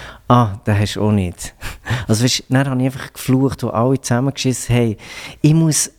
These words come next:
weisst du, wie ich meine? Äh, dann will ich mal, oder dann mach ich mal privat einen Teig. Und das ist nicht mal möglich. Und verstehst du, dann reg ich mich noch mehr auf. Dann habe ich eine Waage wollen, also weisst,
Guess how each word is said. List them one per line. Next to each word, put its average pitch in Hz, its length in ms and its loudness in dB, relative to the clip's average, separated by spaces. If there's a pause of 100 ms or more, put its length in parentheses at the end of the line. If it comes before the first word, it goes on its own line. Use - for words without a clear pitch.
(140)
weisst 147 260 0
du, 156 80 2
wie 151 60 4
ich 143 40 4
meine? 120 340 0
Äh, 107 200 -6
dann 143 280 2
will 151 220 4
ich 165 120 0
mal, 139 240 2
oder 135 240 2
dann 139 200 2
mach 147 240 2
ich 156 80 4
mal 139 180 2
privat 120 880 -2
einen 120 240 2
Teig. 135 640 4 (300)
Und 170 180 4
das 180 80 0
ist - 100 0
nicht 196 100 4
mal 190 140 6
möglich. 190 420 6 (800)
Und 156 180 4
verstehst 180 420 0
du, 185 40 4
dann 165 100 4
reg 156 200 2
ich 143 60 4
mich 143 100 6
noch 147 120 4
mehr 165 340 2
auf. 95 380 -4
Dann 156 240 2
habe 151 140 4
ich 147 120 -2
eine 123 160 2
Waage 139 400 0
wollen, 151 260 4
also 135 200 0
weisst, 156 140 0